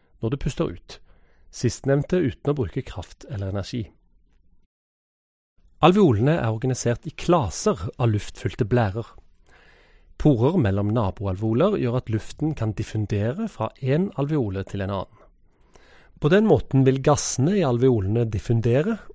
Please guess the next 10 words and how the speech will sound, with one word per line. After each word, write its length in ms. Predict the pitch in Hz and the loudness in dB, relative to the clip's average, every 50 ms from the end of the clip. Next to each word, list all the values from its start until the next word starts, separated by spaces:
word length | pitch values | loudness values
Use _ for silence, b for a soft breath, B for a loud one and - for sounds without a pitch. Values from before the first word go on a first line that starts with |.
| - - | -6 -6
og 80 | 139 - | -4 -4
slik 400 | - 156 175 220 220 - - - | -2 -2 -2 -2 -2 -4 -2 0
gjøre 320 | 160 151 131 107 104 123 127 - | 2 2 4 2 2 -2 -2 0
konsentrasjonen 840 | 131 120 - - 127 113 131 123 - - - 110 107 117 135 147 147 | -2 -2 0 -2 -4 -4 -4 -4 -4 -4 -4 -2 -2 0 -2 -2 -2
av 140 | 117 104 101 | -4 -4 -4
de 80 | 117 127 127 120 | -2 -2 0 0
ulike 320 | 113 101 98 98 - 123 120 127 | 0 -2 -2 -4 -4 -2 0 0
gassene 460 | 127 104 - - 139 143 160 165 139 | 0 -2 -2 -2 0 0 0 -2 -2
relativt 640 | 110 104 107 107 104 - - 139 135 - - - - | -4 -4 -4 -6 -6 -6 -6 -6 -6 -8 -10 -12 -8
lik 480 | 113 120 151 185 - - - - - | -6 -4 -4 -4 -6 -8 -14 -20 -20